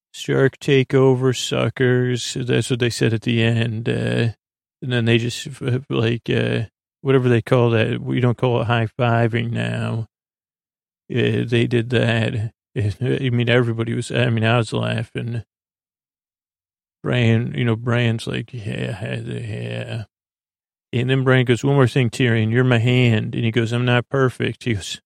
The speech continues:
"Dude, I'm king. Are you joking?" Uh,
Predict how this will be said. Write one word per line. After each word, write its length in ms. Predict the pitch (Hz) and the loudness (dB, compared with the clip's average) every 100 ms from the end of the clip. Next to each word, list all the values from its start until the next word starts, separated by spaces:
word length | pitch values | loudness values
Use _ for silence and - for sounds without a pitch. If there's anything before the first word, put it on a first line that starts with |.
| _ - | _ -2
"Dude, 140 | 139 | 0
I'm 140 | 113 104 | 2 0
king. 480 | - 135 120 110 | 0 4 4 2
Are 100 | 120 | -2
you 160 | 117 113 | -2 -2
joking?" 680 | 113 117 127 - 139 135 131 - _ _ _ _ _ _ _ _ - | 0 4 4 2 -2 -2 -6 -10 _ _ _ _ _ _ _ _ -6
Uh, 640 | 120 117 113 117 120 120 | -2 0 0 0 0 -2